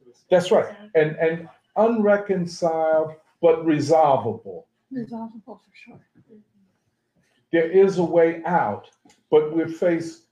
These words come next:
Speaker 2: with, and this is Seraphine's point, with this
Speaker 1: Mm-hmm.
Speaker 2: great, uh, monster, this behemoth, uh,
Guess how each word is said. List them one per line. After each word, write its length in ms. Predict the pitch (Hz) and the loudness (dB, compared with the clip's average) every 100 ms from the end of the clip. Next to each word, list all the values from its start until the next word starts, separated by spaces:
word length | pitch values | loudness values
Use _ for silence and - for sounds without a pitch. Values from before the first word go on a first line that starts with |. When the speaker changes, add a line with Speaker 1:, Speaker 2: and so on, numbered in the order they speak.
| _ _ _ 147 | _ _ _ -8
Speaker 2:
with, 300 | 160 117 - | -6 -6 -8
and 140 | 151 165 | -6 -6
this 320 | 170 175 - | -6 -8 -8
is 120 | 135 | -16
Seraphine's 460 | - 147 - 156 135 | -10 -10 -10 -16 -16
point, 260 | - 127 - _ _ _ | -12 -12 -14 _ _ _
with 180 | 143 143 | -10 -4
this 320 | 160 - 196 | -4 -4 -12
Speaker 1:
Mm-hmm. 300 | 117 147 147 | -10 -10 -4
Speaker 2:
great, 480 | 170 190 185 185 - _ _ _ _ _ _ | 0 0 0 -6 -14 _ _ _ _ _ _
uh, 260 | 135 123 120 110 _ _ _ _ _ _ _ _ _ | -4 -2 -4 -8 _ _ _ _ _ _ _ _ _
monster, 840 | 127 151 180 196 196 180 - - 131 | -10 -2 2 2 0 -4 -10 -6 -6
this 260 | 143 147 | -6 -10
behemoth, 920 | 120 107 202 220 156 123 110 98 90 _ _ _ _ _ _ _ _ _ _ _ 147 | -10 -4 0 0 -2 -6 -8 -10 -16 _ _ _ _ _ _ _ _ _ _ _ 0
uh, 280 | 139 139 | 2 4